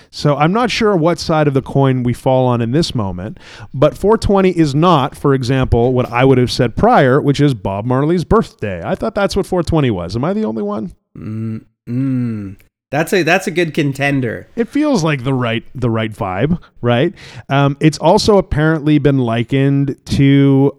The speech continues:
Speaker 1: a Holland tea time, tea time in Holland.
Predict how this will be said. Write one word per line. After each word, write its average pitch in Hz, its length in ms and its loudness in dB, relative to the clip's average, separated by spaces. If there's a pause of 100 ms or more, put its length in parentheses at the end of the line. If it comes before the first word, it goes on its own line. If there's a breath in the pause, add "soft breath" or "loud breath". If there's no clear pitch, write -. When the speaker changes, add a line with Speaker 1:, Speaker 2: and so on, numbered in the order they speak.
Speaker 1:
a 135 120 4
Holland 214 760 2 (140)
tea 254 220 -2
time, 98 580 -6 (320)
tea 220 100 0
time 220 220 4
in 208 80 4
Holland. 185 420 2